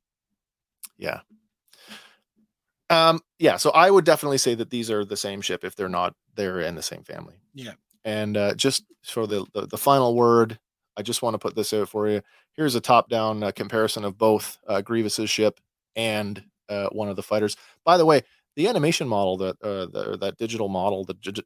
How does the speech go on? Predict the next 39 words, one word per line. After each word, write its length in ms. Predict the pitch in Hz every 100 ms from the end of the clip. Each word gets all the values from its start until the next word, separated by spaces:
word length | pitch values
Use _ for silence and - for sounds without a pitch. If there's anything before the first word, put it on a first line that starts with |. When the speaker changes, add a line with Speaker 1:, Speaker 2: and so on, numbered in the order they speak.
| _
Speaker 1:
the 100 | 104
digital 440 | 92 113 113 104
rendering, 400 | 101 107 107 98 95
I 120 | 110 117
don't 300 | 139 151 151
know 180 | 135
who 120 | 123 120
to 80 |
credit 400 | 113 - 113 101 -
for 180 | - 98
that. 240 | 87 87
I 140 | 107 104
found 260 | 123 135
them 100 | 151
online 560 | 131 127 110 98 123 139
and 120 | 110
I 140 | 92 110
could 200 | - 117
not 200 | 123 -
find 500 | 127 120 117 110 -
an 120 | 117 104
artist 460 | 110 113 98 - - -
to 120 | 110
attribute 400 | 101 113 110 104
them 180 | 98 92
to. 220 | 92 85
So 160 | - 113
I 80 |
apologize 640 | 147 - 254 208 180 160 135
if 140 | 135
this 160 | 147 -
is 120 | 123
your 180 | 120 113
work. 260 | 117 135 - _ _ _ _ _ _ _
Fantastic 680 | - - 202 190 170 143 117
work, 220 | 120 107
by 100 | 104
the 120 | 95 95
way. 180 | 120